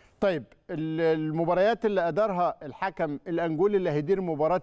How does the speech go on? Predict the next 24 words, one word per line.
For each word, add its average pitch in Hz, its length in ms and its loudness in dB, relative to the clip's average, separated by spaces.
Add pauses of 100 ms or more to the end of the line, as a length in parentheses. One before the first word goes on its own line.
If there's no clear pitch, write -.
الأهلي 151 600 0
والمريخ، 165 680 2
اتنين 196 300 -2
في 170 120 -2
تصفيات 180 500 -2
أفريقيا 165 400 -2
لكأس 147 380 -2
العالم، 185 440 0 (340)
وحكم 151 600 -4
مباراة 160 300 2
في 156 240 -6
كأس 165 320 -4
الأمم 165 300 -4
الأفريقية، 151 580 0
واتنين 170 360 -2
في 151 160 -6
أمم 156 340 -2
أفريقيا 156 380 -2
كان 135 200 -2
حكم 151 360 -4
رابع، 180 240 2
واتنين 170 360 -2
في 151 120 -8
الكونفدرالية، 147 840 0